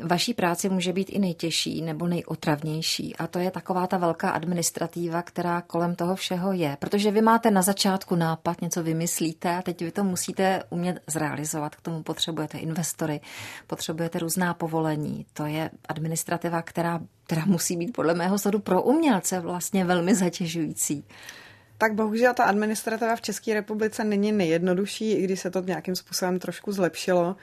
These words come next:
Speaker 2: My jsme třeba dělali jeden dům do Švýcarska, a kde vlastně taky s-, to muselo podstoupit různá povolení, ale ty výkresy, které člověk odevzdával, byly vlastně strašně jednoduchý, protože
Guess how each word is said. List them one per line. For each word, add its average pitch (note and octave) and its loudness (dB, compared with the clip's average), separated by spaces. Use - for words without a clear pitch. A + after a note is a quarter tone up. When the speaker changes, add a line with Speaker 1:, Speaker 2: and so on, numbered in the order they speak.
Speaker 2:
My F#3 -6
jsme F#3+ 0
třeba F#3+ 4
dělali F#3+ 6
jeden G3 4
dům G3+ 2
do G3 2
Švýcarska, G3+ 0
a E3+ 0
kde F3 4
vlastně F#3 2
taky F#3 2
s-, - -8
to F3+ 2
muselo F3+ 2
podstoupit F3+ 0
různá F3+ 2
povolení, G3 4
ale F3+ 4
ty G#3 0
výkresy, A3+ 4
které G3+ 2
člověk G3 2
odevzdával, F#3 4
byly F#3 4
vlastně F3+ 0
strašně G3+ 0
jednoduchý, F#3+ 0
protože F#3 0